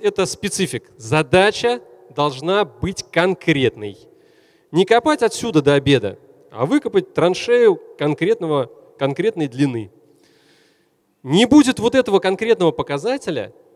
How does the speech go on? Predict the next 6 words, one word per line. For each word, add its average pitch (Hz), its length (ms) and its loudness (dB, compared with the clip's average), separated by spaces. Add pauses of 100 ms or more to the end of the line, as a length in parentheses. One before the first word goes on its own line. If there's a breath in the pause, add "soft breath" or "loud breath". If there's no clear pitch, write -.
(100)
исполнитель 190 840 0
не 147 160 -2
сможет 214 460 0
понять, 190 420 2 (220)
достиг 180 420 0
он 247 180 0